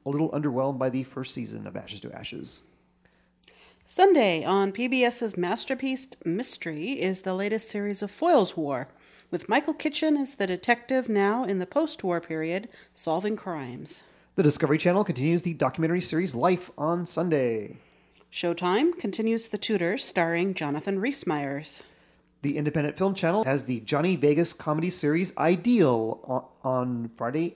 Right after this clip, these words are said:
Speaker 1: and Tuesday.
Speaker 2: And on Adult Swim on Friday night, there's The Mighty Boosh at one thirty A M.
Speaker 1: The Sci-Fi Channel has the second season of B B C's Merlin,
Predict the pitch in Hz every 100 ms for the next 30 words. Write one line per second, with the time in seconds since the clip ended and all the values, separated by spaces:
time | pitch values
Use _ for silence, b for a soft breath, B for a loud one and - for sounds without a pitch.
0 | - 131 165 165 _ - 240 180 113 -
1 | _ b b b b b _ 311 359 311
2 | 285 277 262 254 247 240 - - 226 214
3 | 190 190 196 190 190 180 185 190 190 -
4 | 190 185 - - 180 202 226 220 202 165
5 | - - - B B - - 170 208 247
6 | 233 233 247 143 190 202 175 143 147 160
7 | B B B _ _ b b b b b
8 | 143 139 185 185 185 180 180 247 208 131
9 | 123 123 160 156 175 175 214 156 139 135
10 | 143 185 180 330 175 113 107 -